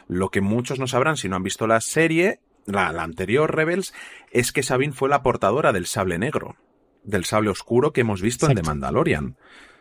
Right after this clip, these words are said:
Speaker 1: Eh, y ella, y, y un Jedi que lamentablemente ya no tenemos, que fue Kanan Jarrus, que era el maestro de Ezra, fue quien la empezó a instruir a ella. Y el propio, y, y se nos dio allí una pista muy importante en la serie, que conociendo a Filoni, aquí va,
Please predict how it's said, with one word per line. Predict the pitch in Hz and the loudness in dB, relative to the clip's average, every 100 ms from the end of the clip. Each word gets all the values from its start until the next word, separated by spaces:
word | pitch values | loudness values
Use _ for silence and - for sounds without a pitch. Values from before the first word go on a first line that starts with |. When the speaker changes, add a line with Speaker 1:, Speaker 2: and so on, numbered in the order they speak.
| _ _ - | _ _ -2
Speaker 1:
Eh, | 117 101 | 0 0
y | 127 120 | 0 2
ella, | 110 110 | 2 0
y, | - 98 101 | 0 0 0
y | 98 78 95 | 0 -2 -4
un | 98 98 101 104 104 98 | -2 -4 -6 -6 -8 -6
Jedi | 110 104 120 | -2 0 -2
que | - 90 | -2 -6
lamentablemente | 90 101 95 90 98 104 113 107 | -4 -4 -4 -4 -2 -2 -2 -2
ya | 90 | -4
no | 92 | -6
tenemos, | 98 98 120 - | -6 -6 -6 -10
que | 110 | -12
fue | 90 | -8
Kanan | - 92 92 | -6 -4 -4
Jarrus, | 92 107 113 131 | 0 0 0 -2
que | 98 | -4
era | 82 | -6
el | 85 | -4
maestro | 82 85 - 90 82 | -6 -6 -6 -6 -2
de | 87 | 0
Ezra, | 107 - 110 | -2 0 -2
fue | 127 90 82 | 0 -6 -6
quien | 104 101 98 | -4 -2 0
la | 95 | 0
empezó | 98 95 98 - | 0 -2 -2 0
a | 101 | -2
instruir | 101 - 101 90 | -2 -4 -2 -2
a | 69 | 0
ella. | 80 104 76 - - - | -2 -2 -6 -10 -20 -12
Y | 107 123 | 2 2
el | 123 | 4
propio, | 135 139 170 170 160 | 0 0 2 2 0
y, | 135 135 | -2 -2
y | |
se | 127 131 | 0 0
nos | 120 110 | 0 0
dio | 131 | 2
allí | 165 170 | 2 4
una | 185 165 | 2 2
pista | 185 - 135 | 0 0 0
muy | 113 | 0
importante | 123 143 143 143 | -2 -4 -6 -2
en | 139 | 0
la | 127 | 0
serie, | 160 143 | 0 -2
que | - - | -4 -6
conociendo | 87 82 107 127 | -8 -6 -4 -4
a | |
Filoni, | 127 123 131 101 - | -2 0 0 -2 -6
aquí | 82 - 127 | -10 -8 -8
va, | 95 92 | 0 0